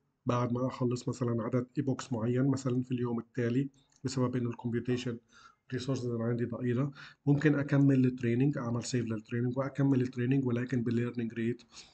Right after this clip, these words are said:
مختلف. و-، وهكذا الحال بالنسبة لبقية الباراميتر،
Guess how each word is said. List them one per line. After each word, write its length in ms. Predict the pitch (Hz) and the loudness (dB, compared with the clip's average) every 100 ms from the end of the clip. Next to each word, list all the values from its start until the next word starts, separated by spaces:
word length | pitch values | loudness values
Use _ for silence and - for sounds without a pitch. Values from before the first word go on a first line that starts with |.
| _ - | _ -4
مختلف. 540 | 123 - 127 110 - - _ _ _ _ - | -4 2 2 2 -2 -12 _ _ _ _ -6
و-، 400 | 120 123 127 135 | -2 0 0 2
وهكذا 400 | 131 143 139 120 | 4 4 4 0
الحال 300 | - - 123 | 0 -2 0
بالنسبة 380 | 120 123 - 107 | 0 -2 -2 -4
لبقية 400 | 107 - 117 113 | -6 -6 -6 -4
الباراميتر، 720 | 107 - 107 110 120 107 104 | -6 -6 -4 -2 -2 -4 -12